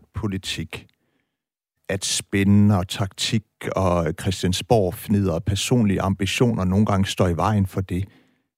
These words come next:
som jo nok er det bedste for Danmark. Altså, det, det, det, der er jo nogle uheldige dynamikker på Christiansborg, som vi alle sammen kan blive påvirket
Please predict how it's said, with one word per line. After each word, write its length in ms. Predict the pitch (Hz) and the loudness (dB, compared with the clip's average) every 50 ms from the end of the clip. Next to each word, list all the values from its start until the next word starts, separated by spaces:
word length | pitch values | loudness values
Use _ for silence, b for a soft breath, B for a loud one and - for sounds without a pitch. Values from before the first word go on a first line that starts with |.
| _ _ _ _ _ _ _ _ _ _ _ _ _ _ - | _ _ _ _ _ _ _ _ _ _ _ _ _ _ -8
som 340 | - - - 107 101 104 101 | -8 -2 0 4 4 6 8
jo 80 | 107 | 8
nok 260 | 104 95 95 110 - - | 8 8 6 4 2 0
er 100 | 98 104 | -2 0
det 160 | 98 120 117 | 0 0 0
bedste 300 | - 107 113 - - - | 0 -2 -2 -2 -4 -6
for 140 | - - 120 | -4 -4 -4
Danmark. 440 | 107 - 117 110 147 160 165 143 117 - - _ _ | -4 -2 -2 0 2 2 2 0 -2 -4 -12 _ _
Altså, 160 | 117 - - | -2 0 0
det, 240 | 117 - 127 110 - | 0 0 -2 0 2
det, 180 | 135 123 - - | 0 0 0 -2
det, 180 | 123 104 - | -4 -2 0
der 100 | 123 117 - | -2 -2 0
er 140 | - 120 135 | 2 4 6
jo 160 | 156 160 160 | 8 8 8
nogle 220 | 156 135 123 120 110 - | 6 6 4 4 4 2
uheldige 460 | 117 110 95 - 143 123 - 123 117 - | 2 2 2 0 0 -2 -2 -6 -6 -4
dynamikker 480 | 117 107 107 113 110 104 113 120 - 135 | -4 -2 0 0 0 0 0 0 0 -2
på 180 | 113 - 120 104 - | -2 -2 -6 -6 -4
Christiansborg, 680 | - 98 - - 101 98 - - - 127 120 98 - b b b b b b b b b | -8 -8 -6 -4 -4 -2 -2 0 2 2 2 2 0 b b b b b b b b b
som 200 | - - 117 107 | -4 -2 0 2
vi 100 | 101 98 | 2 2
alle 220 | - 110 127 135 127 | 2 4 4 4 4
sammen 300 | - - 120 117 113 - | 2 0 2 2 2 2
kan 140 | - 113 | 0 -2
blive 140 | - - 101 98 | 0 0 -4 -4
påvirket 580 | - 101 110 113 110 123 113 110 98 95 80 | 0 0 0 0 2 2 2 2 2 0 -2